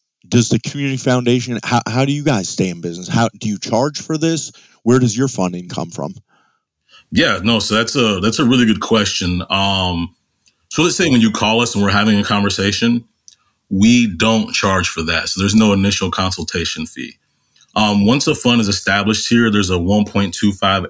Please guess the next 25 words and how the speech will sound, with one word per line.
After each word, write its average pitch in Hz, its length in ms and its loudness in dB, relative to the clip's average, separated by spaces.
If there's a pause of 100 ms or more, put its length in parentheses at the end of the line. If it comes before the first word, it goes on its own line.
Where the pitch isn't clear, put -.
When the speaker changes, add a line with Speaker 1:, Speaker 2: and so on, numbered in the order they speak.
(140)
Speaker 2:
annual, 92 500 0
uh, 87 260 -2
one 117 180 2
point 117 180 2
two 107 160 2
five 101 240 -2 (100)
percent 95 400 -4
annual 87 380 -2
fee, 82 340 -6 (540)
um, 95 300 0
that 90 180 -2
comes 98 200 0
to 95 60 -2
the 92 60 0
community 92 380 0
foundation 85 560 -4
for - 100 -8
managing 80 560 -4
the - 100 -20
fund. - 440 -20 (1040)
Speaker 1:
Okay. 120 260 2 (300)
Well, 98 140 4
that 135 140 2
sounds 95 320 -8
good. 92 300 -4